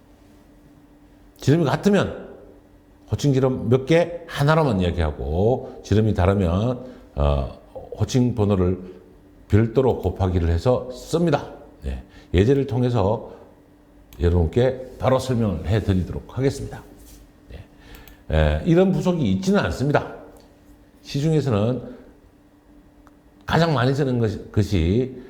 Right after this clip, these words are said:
에, T나 Y가 되는데, T는 양쪽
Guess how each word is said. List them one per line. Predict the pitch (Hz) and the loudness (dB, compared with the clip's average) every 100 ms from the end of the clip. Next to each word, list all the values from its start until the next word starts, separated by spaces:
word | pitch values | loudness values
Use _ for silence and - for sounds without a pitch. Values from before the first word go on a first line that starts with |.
| - - | -16 -4
에, | 78 76 76 64 - - - - | 0 0 -2 -6 -12 -20 -20 -16
T나 | - 202 180 95 - 101 | 0 2 2 -2 -4 2
Y가 | 120 147 92 | 2 4 0
되는데, | 87 82 80 - | 0 -2 -2 -4
T는 | - 175 123 78 - - 80 | -2 0 0 -4 -10 -4 0
양쪽 | 95 147 156 185 - - | 2 2 0 0 0 -6